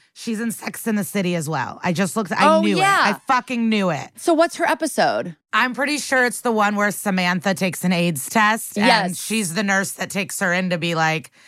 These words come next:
Speaker 1: "What kind of condoms?" And, like, "Can you not, can you just wear a condom?" <laughs> You know, stuff
Speaker 2: Yeah.
Speaker 1: like that. <laughs> That was her.
Speaker 2: Yes. I think I saw really quickly that she was in Sex and the City, and I was like, "Oh, nurse." Maybe that was, like, just a tiny part, but that is a very, like, I remember that episode very, very well, actually.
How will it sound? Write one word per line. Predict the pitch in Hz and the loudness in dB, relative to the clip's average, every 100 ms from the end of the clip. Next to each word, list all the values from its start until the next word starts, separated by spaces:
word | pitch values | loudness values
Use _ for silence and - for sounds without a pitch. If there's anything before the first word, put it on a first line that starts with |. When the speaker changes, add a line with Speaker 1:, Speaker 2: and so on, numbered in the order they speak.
| - _ | -20 _
Speaker 1:
"What | 190 226 | -4 -2
kind | 214 214 | 0 0
of | 196 | -2
condoms?" | 147 196 208 196 180 175 | 0 0 0 0 0 -2
And, | 175 | -4
like, | 165 147 | -4 -4
"Can | 175 | -2
you | 175 | 0
not, | 180 175 - | 2 2 -2
can | - 175 | -2 0
you | |
just | 165 170 | 2 2
wear | 170 156 | 2 2
a | 151 | 2
condom?" | 160 151 156 165 208 | 2 2 4 4 2
<laughs> | 269 | 2
You | 247 | 0
know, | 185 170 | 0 -2
stuff | 170 220 | 0 4
Speaker 2:
Yeah. | 247 185 | 4 4
Speaker 1:
like | 202 151 - 202 | 0 -4 -8 -4
that. | |
<laughs> | 453 | 0
That | 330 220 | 2 0
was | 180 | -2
her. | - | 0
Speaker 2:
Yes. | 220 156 - - _ - - - 214 | 2 2 -4 -10 _ -20 -18 0 0
I | |
think | 247 285 | 0 0
I | 320 | -2
saw | 320 311 294 | 0 2 2
really | 262 262 269 | 2 -2 -4
quickly | 269 240 | -4 -2
that | 269 | -2
she | 233 240 | -2 -2
was | 226 | -2
in | 226 | -2
Sex | 220 214 | -2 -2
and | 202 | -2
the | 214 | -8
City, | - 208 226 | -4 -2 0
and | 208 | 0
I | |
was | 196 180 | 0 0
like, | 180 175 | 0 2
"Oh, | 214 208 185 | 2 2 2
nurse." | 180 185 196 233 - | 0 0 0 0 -4
Maybe | 202 196 202 | -4 0 2
that | 185 | 2
was, | 170 180 | 0 -4
like, | 170 | -4
just | 165 170 | -6 -6
a | 175 | -6
tiny | 175 170 170 | -4 -4 -2
part, | 160 165 208 | 0 0 0
but | 185 | 0
that | 185 185 | 0 0
is | 180 | -2
a | 156 | -2
very, | 151 165 156 156 - | -2 -2 0 -2 0
like, | 170 156 | 0 2
I | - | 2
remember | 208 165 165 | 0 0 2
that | 151 | 0
episode | 143 151 - 135 | 0 -4 -4 -2
very, | 143 127 | 0 0
very | - 82 85 | -2 -2 0
well, | 104 67 | 0 0
actually. | - - 113 76 85 | -4 -4 -2 -2 -4